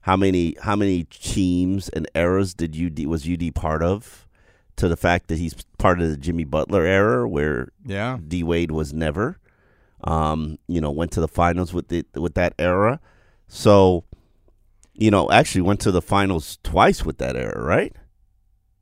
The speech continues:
Speaker 2: He went to the finals once with Dwayne, the original finals.
Speaker 1: Yeah, he
Speaker 2: went
Speaker 1: won
Speaker 2: with
Speaker 1: that.
Speaker 2: the LeBron era.
Speaker 1: Uh, yeah, in, in the Shaq
Speaker 2: And then,
Speaker 1: era,
Speaker 2: yeah,
Speaker 1: then
Speaker 2: he
Speaker 1: the
Speaker 2: was
Speaker 1: LeBron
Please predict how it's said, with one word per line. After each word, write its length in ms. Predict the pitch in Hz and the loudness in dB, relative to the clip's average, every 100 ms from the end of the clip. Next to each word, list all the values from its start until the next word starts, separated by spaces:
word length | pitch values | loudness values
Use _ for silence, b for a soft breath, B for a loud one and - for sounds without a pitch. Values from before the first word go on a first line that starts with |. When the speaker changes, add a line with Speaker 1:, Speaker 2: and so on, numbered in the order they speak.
| - | -10
Speaker 2:
He 180 | 110 120 | -4 -2
went 220 | 123 120 | -2 -4
to 80 | 123 | -4
the 100 | 113 | -4
finals 500 | 120 117 117 113 98 | -2 -2 -2 -2 -4
once 240 | 104 113 143 | -4 -4 -4
with 140 | 127 _ - | -6 _ -8
Dwayne, 520 | 117 113 104 110 127 | -4 -2 -2 -4 -4
the 100 | 107 | -4
original 600 | 101 101 92 95 90 87 - - | -4 -6 -6 -6 -8 -10 -14 -12
finals. 340 | 92 87 131 | -10 -2 6
Speaker 1:
Yeah, 140 | 110 | 8
he 100 | 117 | 8
Speaker 2:
went 120 | 120 92 | 6 4
Speaker 1:
won 120 | 90 | 2
Speaker 2:
with 80 | 87 | 2
Speaker 1:
that. 180 | 87 120 | 2 2
Speaker 2:
the 80 | 127 | 0
LeBron 340 | 104 95 90 | -2 -4 -6
era. 360 | 85 87 90 107 | -6 -2 0 4
Speaker 1:
Uh, 40 | |
yeah, 200 | 110 98 95 | 4 4 4
in, 240 | 110 110 - | 4 4 2
in 120 | 113 | 2
the 60 | 123 | 2
Shaq 260 | 123 101 | 4 4
Speaker 2:
And 120 | 107 | 4
then, 180 | 104 101 | 4 6
Speaker 1:
era, 160 | 107 110 | 6 6
Speaker 2:
yeah, 100 | 139 | 6
Speaker 1:
then 100 | 110 | 6
Speaker 2:
he 40 | |
Speaker 1:
the 100 | 117 123 | 6 6
Speaker 2:
was 120 | |
Speaker 1:
LeBron 60 | 110 | 6